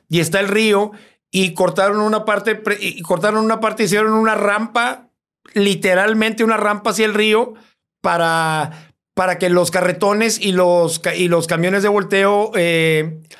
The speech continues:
apócrifos que no están en el sistema entren y tiren la basura al, al canal. ¿Qué es lo que tengo, qué es lo que haría Pato?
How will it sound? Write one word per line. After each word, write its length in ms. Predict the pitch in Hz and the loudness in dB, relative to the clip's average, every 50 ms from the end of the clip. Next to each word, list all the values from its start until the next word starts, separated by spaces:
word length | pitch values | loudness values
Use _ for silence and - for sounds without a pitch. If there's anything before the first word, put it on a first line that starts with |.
| - - _ _ | -20 -20 _ _
apócrifos 680 | - 175 165 165 240 226 - - 190 185 185 226 233 226 | -6 -4 -2 -2 -2 -2 -2 -2 -4 -2 -2 -2 -2 -2
que 100 | 214 175 | -2 -2
no 80 | 151 | 0
están 220 | - 180 180 180 185 | 0 0 0 0 0
en 100 | 196 196 | 0 0
el 100 | 208 196 | 0 -2
sistema 540 | 220 220 - - 220 196 180 196 220 - - - _ _ _ _ _ _ | -2 -4 -2 -2 -2 0 0 -2 -4 -6 -10 -20 _ _ _ _ _ _
entren 460 | - 196 190 196 190 214 220 233 240 233 | -2 0 0 0 0 0 -2 -2 -2 -2
y 220 | - 196 160 160 | -4 -4 -6 -4
tiren 420 | - 220 233 269 302 339 349 349 339 | -2 -2 0 0 0 0 -2 -2 0
la 140 | 311 202 175 | 0 0 0
basura 680 | 165 156 143 - - 226 262 320 339 320 302 294 - - - - - _ _ _ _ _ _ _ _ _ _ _ _ _ _ _ _ _ _ _ _ _ _ | -2 -2 -2 -2 -2 0 0 0 0 0 0 -2 -4 -8 -14 -20 -20 _ _ _ _ _ _ _ _ _ _ _ _ _ _ _ _ _ _ _ _ _ _
al, 140 | - 165 170 170 - | -4 -4 -4 -4 -4
al 140 | 180 175 | -4 -4
canal. 640 | 170 165 143 139 147 170 226 262 214 107 - - _ _ _ _ _ _ _ | -2 -2 -2 -2 -2 0 0 0 -2 -2 -6 -12 _ _ _ _ _ _ _
¿Qué 100 | - 143 | -4 -2
es 60 | 131 | 0
lo 100 | 135 156 | 0 0
que 100 | 156 180 | -2 -2
tengo, 280 | 165 202 190 185 185 190 190 196 190 - _ _ _ _ _ _ _ | -2 0 0 2 2 0 0 -2 -4 -8 _ _ _ _ _ _ _
qué 80 | - 269 | -4 -2
es 60 | 277 | 0
lo 80 | 269 254 | 0 0
que 100 | 220 190 | 0 0
haría 160 | 196 196 190 | 0 0 0
Pato? 420 | - 175 - 160 127 98 82 - | -2 -2 -2 -4 -6 -6 -6 -10